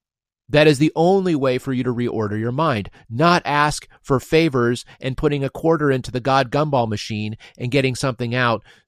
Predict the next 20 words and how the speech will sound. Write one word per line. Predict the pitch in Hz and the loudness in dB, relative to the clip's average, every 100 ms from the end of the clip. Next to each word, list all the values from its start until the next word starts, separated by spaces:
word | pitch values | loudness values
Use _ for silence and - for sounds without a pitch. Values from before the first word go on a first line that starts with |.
| _ - | _ -4
that | 131 | -4
you | 127 110 139 175 165 | -4 -6 0 0 0
really | 127 113 143 143 143 | -2 -2 -2 0 0
want | 123 123 | 0 -2
to | 120 | -4
have. | 107 135 104 82 | -4 -4 -4 -6
You | 98 117 139 | -6 -2 -2
need | 139 | -2
to | 131 | -4
follow | 113 - 151 175 143 | -6 0 2 4 2
his | 120 107 | 0 -6
will, | 98 101 98 | -6 -6 -4
not | 101 127 - | -4 -4 -4
because | 135 - 127 | -8 -2 -2
of | 117 | -2
the | 117 | -6
gumball | 101 127 135 120 101 | -2 -2 0 0 0
that | 90 87 | -4 -6
you | 95 | -8
get, | 87 78 76 - | -6 -6 -6 -10